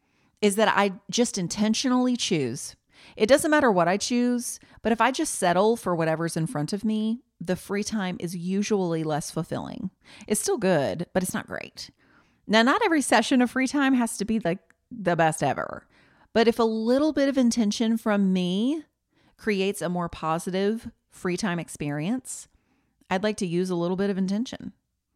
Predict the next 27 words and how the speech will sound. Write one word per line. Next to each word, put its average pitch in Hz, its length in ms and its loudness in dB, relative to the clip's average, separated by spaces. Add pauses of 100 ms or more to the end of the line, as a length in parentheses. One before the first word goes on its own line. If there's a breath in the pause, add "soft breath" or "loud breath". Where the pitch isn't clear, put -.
I'd 175 140 -2
like 175 220 -2
to 190 160 -6 (120)
prioritize 190 880 -6
it, - 360 -8 (180)
if - 200 -8
you 135 80 -8
will. - 220 -10 (600 soft breath)
So 208 240 2
once 190 360 -4
you 415 140 -2
name 185 540 -2 (600)
both 180 300 4
things, - 640 -8 (1200 soft breath)
how 196 140 2
you 190 140 2
feel 196 240 2
about 220 240 2
free 247 100 -2
time 233 420 0
and 175 200 0
what 170 100 0
you 170 140 -4
want 160 160 -2
to - 140 -8 (140)
do, 151 380 -4 (180)
right? 165 280 -4